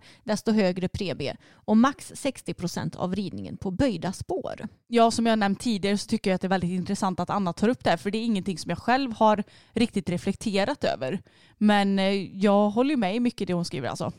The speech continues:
Speaker 1: Mm, precis. Och det du inte har reflekterat över, det är ju hästhållning kopplat till försäkringar.
Speaker 2: Exakt.
Speaker 1: Mm, precis. För det andra, <laughs> det har vi ju verkligen reflekterat
Speaker 2: Ja,
Speaker 1: över.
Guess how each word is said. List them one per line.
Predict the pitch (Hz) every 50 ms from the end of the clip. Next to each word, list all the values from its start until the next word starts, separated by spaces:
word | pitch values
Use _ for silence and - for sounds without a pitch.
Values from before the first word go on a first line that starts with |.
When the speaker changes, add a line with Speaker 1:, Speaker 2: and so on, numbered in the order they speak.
| -
Speaker 1:
Mm, | 254 240 233 240 233
precis. | 220 - 208 208 196 202 180 175 -
Och | - 226 220 214 208
det | 190 214 208
du | 202
inte | 220 214 - 208
har | 190
reflekterat | 202 202 - 214 - - 208 190 -
över, | 196 175 180 180
det | 202
är | 196
ju | 180 185
hästhållning | 175 220 - - - 208 202 180 185 180 175
kopplat | - 214 202 _ - 208 180 160 - _ -
till | - - 208 202 170 -
försäkringar. | - - 185 - 226 196 196 - - - 180 170 131 76 71 202
Speaker 2:
Exakt. | - 220 - - 185 - - -
Speaker 1:
Mm, | 226 220 190 - - _ _ -
precis. | - 190 175 - 170 - - -
För | - 208 220
det | 202 247
andra, | 285 302 359 320 - 220
<laughs> |
det | 262 - -
har | - 262 240
vi | 226
ju | 240 233
verkligen | 214 226 214 - - 247 269 240
reflekterat | 208 - - 208 208 - 233 202 - 240
Speaker 2:
Ja, | 233 170 120
Speaker 1:
över. | 107 117 -